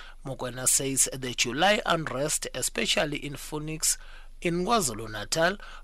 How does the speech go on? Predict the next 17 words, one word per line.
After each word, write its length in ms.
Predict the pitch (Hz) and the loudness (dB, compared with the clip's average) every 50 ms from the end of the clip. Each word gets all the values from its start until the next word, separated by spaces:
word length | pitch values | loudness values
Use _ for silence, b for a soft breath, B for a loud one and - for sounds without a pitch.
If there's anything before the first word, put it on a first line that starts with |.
| B - | B -12
proves 440 | - - - 247 262 262 226 - - - | -6 0 2 4 4 4 4 2 2 2
that 460 | 131 135 117 120 117 113 117 - - - - - | 0 -4 -2 -2 0 0 0 -2 -4 -2 2 2
South 340 | - - 139 131 127 - 185 | 2 4 2 0 0 2 2
Africans 680 | 202 190 - 202 196 170 - 170 151 151 147 - - - | 2 2 2 -2 -4 -2 -2 -2 -2 0 2 0 2 2
are 140 | - 135 - | 2 2 2
still 380 | - - - - 117 113 - 90 | 2 2 2 0 0 0 0 -2
divided. 720 | - 110 101 98 110 107 104 101 95 98 92 92 - - B B B B B B B | -6 -8 -8 -6 -6 -6 -6 -6 -6 -6 -8 -6 -8 -10 B B B B B B B
About 380 | 185 170 - 175 165 156 139 - - | 0 2 4 4 4 4 2 2 2
thirty-two 560 | 214 214 220 208 185 - - 254 247 240 220 - | 4 4 4 0 0 0 0 2 2 0 -2 -2
people 500 | - 165 156 151 - 147 147 143 143 127 | -2 -4 -2 -2 -2 -2 -2 0 0 -2
were 160 | - 123 120 - | -4 -4 -6 -6
killed 400 | - - - 208 208 208 - - | -4 0 0 2 2 2 0 -2
in 220 | - 151 139 131 | -4 -6 -6 -6
Phoenix 580 | - - - 139 131 139 143 135 - - - - | -8 -8 -8 -8 -6 -6 -6 -2 0 0 0 2
during 300 | 139 165 190 196 160 117 | 0 0 0 -2 -2 -4
the 120 | 110 107 - | -6 -6 -6
unrest. 720 | 110 113 107 107 104 101 98 101 101 101 - - - | -6 -6 -6 -8 -8 -8 -8 -6 -4 -2 -2 -2 -2